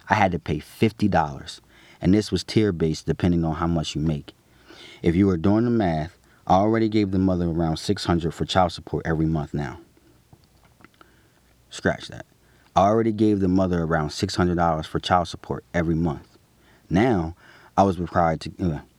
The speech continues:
now, I was required to give this place fifty dollars a week or two hundred dollars a month for the right to see my child, a right that was violated for five years.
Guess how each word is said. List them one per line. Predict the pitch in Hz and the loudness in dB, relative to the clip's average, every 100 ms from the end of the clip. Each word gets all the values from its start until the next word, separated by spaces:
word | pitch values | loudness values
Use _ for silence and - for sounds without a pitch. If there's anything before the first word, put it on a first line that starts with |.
| - | -2
now, | 82 127 120 85 85 _ _ _ _ | 2 2 2 -2 -6 _ _ _ _
I | - | 0
was | 101 90 | 2 0
required | 90 - 98 87 | -2 0 2 0
to | - | -2
give | 85 85 71 | 0 0 2
this | 123 - | 0 0
place | - 78 71 - - _ | -2 -2 -2 -10 -20 _
fifty | - 180 170 104 | 0 0 2 2
dollars | 85 80 76 | 2 0 -2
a | 80 | -2
week | 120 107 - _ | -2 -2 -6 _
or | - | -12
two | - 175 175 | 0 2 4
hundred | 104 | 2
dollars | 85 78 76 | 0 -2 -2
a | 78 | -4
month | 76 73 76 - _ - _ | -2 -2 -6 -14 _ -20 _
for | - | 0
the | 92 | 2
right | 90 98 | 2 0
to | - 90 | -2 -8
see | - 92 | 0 2
my | 82 78 | 2 -2
child, | - - 90 71 - _ - - - - | -4 -2 0 -2 -10 _ -20 -20 -20 -2
a | 90 | 0
right | 90 113 104 | 2 2 2
that | 95 | 0
was | 90 | 0
violated | 82 95 95 90 82 78 | 0 2 2 0 -2 -4
for | 76 | -8
five | - - 98 98 95 | -4 0 2 2 -2
years. | 90 73 - - | -2 -4 -8 -18